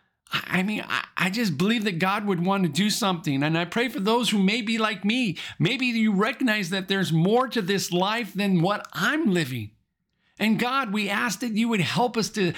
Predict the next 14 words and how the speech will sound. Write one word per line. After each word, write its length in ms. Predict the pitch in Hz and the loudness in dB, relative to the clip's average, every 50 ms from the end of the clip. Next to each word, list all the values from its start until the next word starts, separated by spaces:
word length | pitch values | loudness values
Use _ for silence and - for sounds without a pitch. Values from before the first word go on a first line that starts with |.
| - - | -6 -8
set 320 | - - - - 254 247 247 | -6 -4 -2 -2 -2 -2 0
our 120 | 247 233 | 0 0
minds 480 | 214 220 240 240 240 247 247 240 190 165 | 0 2 2 2 0 0 0 0 0 0
on 140 | 202 190 | 0 0
things 340 | 175 180 208 214 233 208 165 | 0 0 0 0 2 2 0
above, 580 | 190 170 147 165 202 214 226 208 175 139 127 143 | 0 0 0 0 0 2 2 2 0 -2 -2 -2
that 200 | 180 190 170 208 | -2 -2 0 0
you 140 | 214 220 233 | 2 2 4
would 180 | 240 190 143 | 2 2 2
give 240 | 123 156 233 285 285 | 2 0 0 2 2
us 220 | 277 220 - - - - - - - | 0 0 0 -4 -8 -12 -16 -8 -4
true 340 | - - - 262 277 277 262 | -2 0 0 2 2 2 2
eternal 420 | 220 165 - - 214 247 247 226 | 2 0 -2 -2 0 0 0 -2
perspective. 840 | - - 180 170 - - - 196 208 226 220 220 - 185 143 110 - | -2 -2 -2 -2 -2 -2 -2 -4 -4 -4 -4 -4 -4 -4 -4 -6 -10